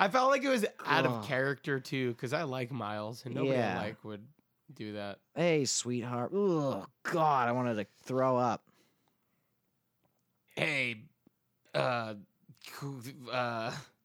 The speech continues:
Speaker 1: hey, chick.
Speaker 2: "Hey,
Speaker 1: Hey,
Speaker 2: hey,
Speaker 1: hey,
Speaker 2: l-,
Speaker 1: baby. Why don't you
Speaker 2: woman."
Speaker 1: turn around again? Show me something.
Speaker 2: Oh, God. <laughs>
Speaker 1: Show,
Speaker 2: All right.
Speaker 1: show me a product.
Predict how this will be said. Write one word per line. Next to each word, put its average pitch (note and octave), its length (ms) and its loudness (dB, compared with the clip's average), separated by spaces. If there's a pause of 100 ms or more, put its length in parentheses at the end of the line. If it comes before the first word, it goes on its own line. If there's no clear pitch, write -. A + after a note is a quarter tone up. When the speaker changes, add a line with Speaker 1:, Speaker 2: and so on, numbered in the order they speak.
(580)
Speaker 1:
hey, B2+ 380 -2 (280)
chick. - 640 0 (300)
Speaker 2:
"Hey, D3 420 2
Speaker 1:
Hey, C3+ 420 0 (720)
Speaker 2:
hey, D3 240 2
Speaker 1:
hey, C#3 280 2
Speaker 2:
l-, A#2 140 -4
Speaker 1:
baby. C#3+ 580 2 (380)
Why D#3+ 340 4
don't D3+ 100 6
you D3 60 4
Speaker 2:
woman." C3+ 180 -2
Speaker 1:
turn F3 300 6
around D#3 720 6 (520)
again? C3+ 640 0 (260)
Show E3 420 4
me D3 160 4
something. B2 600 -2 (160)
Speaker 2:
Oh, E3+ 580 2
God. F3+ 400 2
<laughs> - 20 0
Speaker 1:
Show, F3+ 240 6
Speaker 2:
All F3+ 60 10
right. F3+ 300 4
Speaker 1:
show F3 300 6
me D#3+ 160 6
a C3 80 4
product. D#3+ 880 2